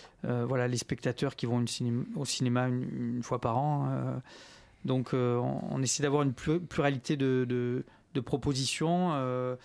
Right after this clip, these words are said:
voilà, et, euh, tous les genres du cinéma sont abordés, hein, sur, sur un thème choisi, euh,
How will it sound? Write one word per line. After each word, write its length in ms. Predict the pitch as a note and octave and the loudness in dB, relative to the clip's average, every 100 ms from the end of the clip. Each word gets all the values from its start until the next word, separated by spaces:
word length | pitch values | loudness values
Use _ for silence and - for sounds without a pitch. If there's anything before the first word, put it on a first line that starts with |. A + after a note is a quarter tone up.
| - - - - _ C#3 | -16 -20 -20 -20 _ 0
voilà, 360 | B2+ B2+ C#3+ | 4 6 6
et, 60 | B2+ | 4
euh, 140 | B2 C3+ C#3 C3 - - - - | 2 0 0 -2 -4 -8 -8 0
tous 100 | D#3+ | 4
les 140 | D3 | 6
genres 180 | D#3 D#3+ | 6 4
du 80 | B2+ | 2
cinéma 400 | - C3+ C#3 D3+ | 2 2 4 2
sont 180 | - | 0
abordés, 520 | C3 B2+ B2+ C3 D3+ C#3 | 0 2 2 2 2 2
hein, 160 | C3+ | 2
sur, 400 | C3 C3+ B2 B2 | 0 -2 0 -2
sur 160 | - C3 | -2 -4
un 80 | A#2+ | -2
thème 260 | C3 B2+ D#3 | -2 -2 -4
choisi, 460 | D#3+ - B2 B2 C3+ | -6 -4 -2 0 -2
euh, 500 | B2+ B2 B2+ B2+ | -2 -2 -2 -4